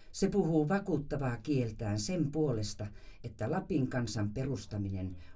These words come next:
oli maakunnallinen välttämättömyys. Lapin kansa tulee poliittisena sanomalehtenä olemaan maltillinen,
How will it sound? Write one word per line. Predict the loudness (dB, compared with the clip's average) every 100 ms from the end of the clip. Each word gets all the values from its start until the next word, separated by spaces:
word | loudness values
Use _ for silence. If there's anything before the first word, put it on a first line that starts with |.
| -12 -14 -2
oli | 0 2
maakunnallinen | 2 4 2 0 -2 -4 0 0 0 -2 -4 -4 -4
välttämättömyys. | -2 0 -2 -4 -6 -4 -6 -8 -6 -6 -8 -6 -6 -6 -10 -12 -14 -16 -18 -18 -16 -16 -18 -20 -20 -20 -20 -20 -20 -18 -16 -6
Lapin | -2 2 2 2
kansa | 0 -2
tulee | -4 -2 0 -2
poliittisena | 0 0 0 0 -2 0 0
sanomalehtenä | 0 0 0 0 0 -2 -4 -4 -2
olemaan | 0 0 0 -2 -2
maltillinen, | -2 -2 -4 -6 -6 -8 -10